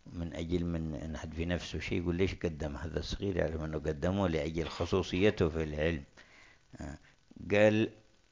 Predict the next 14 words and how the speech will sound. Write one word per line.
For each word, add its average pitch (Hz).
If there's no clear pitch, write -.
"أما 110
سؤال 117
سيدنا 98
عمر 101
لسيدنا 87
علي 107
فليس 95
من 78
هذا 76
الباب، 78
ولكن 85
من 87
باب 85
الاستفادة، 95